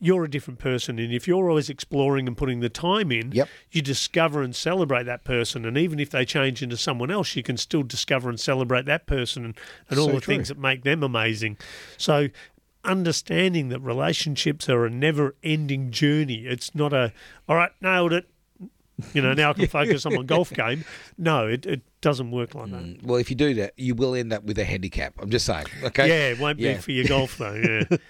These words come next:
Speaker 2: <laughs> All right, mate, where can we get hold of you?
Speaker 1: The easiest way, type in Wayne Brown Life Back on Track into
Speaker 2: Mm.
Speaker 1: the interweb,
Speaker 2: Mm-hmm.
Speaker 1: and my, um, podcast will pop up all over the place on
Speaker 2: Yep.
Speaker 1: num-, numerous platforms.
Speaker 2: Beautiful.
Speaker 1: Uh, and then my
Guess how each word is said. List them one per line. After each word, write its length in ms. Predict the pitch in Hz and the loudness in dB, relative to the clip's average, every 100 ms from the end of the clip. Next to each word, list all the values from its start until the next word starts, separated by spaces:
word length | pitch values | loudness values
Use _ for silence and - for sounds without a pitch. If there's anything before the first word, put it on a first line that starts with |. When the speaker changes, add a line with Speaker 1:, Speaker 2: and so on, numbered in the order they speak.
| - | -12
Speaker 2:
<laughs> 200 | 151 - | -6 2
All 80 | |
right, 140 | 147 147 | 4 4
mate, 220 | 135 156 | 0 -2
where 380 | 147 170 175 170 | 0 2 4 2
can 380 | - 143 135 123 | 0 -2 -2 -2
we 140 | 123 | -4
get 240 | 101 117 - | -2 -4 -4
hold 300 | 101 110 107 | -4 -2 -2
of 140 | 98 | -4
you? 360 | 78 90 85 71 | -4 -2 -2 -4
Speaker 1:
The 160 | 120 | 0
easiest 500 | 117 143 147 160 160 | 2 2 0 0 -2
way, 300 | 156 175 302 | -2 0 0
type 400 | 170 - 147 135 | 0 -4 -4 -2
in 160 | 131 120 | -4 -2
Wayne 200 | 123 127 | -2 0
Brown 220 | 123 123 | 0 0
Life 240 | 127 127 | 0 0
Back 220 | - 131 131 | -2 -2 -2
on 160 | 123 | -4
Track 420 | - - 156 147 - - | -4 -2 -2 -2 -10 -4
into 260 | 143 110 | -4 -2
Speaker 2:
Mm. 40 | 127 | -2
Speaker 1:
the 160 | 127 - | -2 0
interweb, 440 | 165 156 156 196 185 | 0 2 4 4 2
Speaker 2:
Mm-hmm. 460 | 139 135 135 143 247 | 0 -2 -4 -4 -2
Speaker 1:
and 340 | 135 135 135 | 0 2 0
my, 240 | 123 123 120 117 123 - 294 - | 0 2 2 0 -6 -10 -16 -12
um, 260 | 123 113 113 - | -8 -8 -10 0
podcast 480 | 180 160 147 147 - | 0 0 -2 -2 -2
will 60 | 127 | -2
pop 220 | 147 135 | -2 -2
up 140 | 135 | -2
all 180 | 143 139 | 0 0
over 140 | 143 | 0
the 100 | 135 | -2
place 340 | 135 165 170 160 | -4 -2 -2 2
on 60 | 170 | 2
Speaker 2:
Yep. 80 | |
Speaker 1:
num-, 160 | 131 147 | 2 -6
numerous 380 | - 143 139 135 | -6 -4 -2 -2
platforms. 560 | - 180 - 208 214 - | -4 -8 0 0 0 -4
Speaker 2:
Beautiful. 500 | 98 101 107 104 - | -4 0 0 0 -2
Speaker 1:
Uh, 240 | 151 139 | -2 -2
and 160 | 131 123 | -2 -2
then 120 | 123 | 0
my 200 | 123 117 | 2 2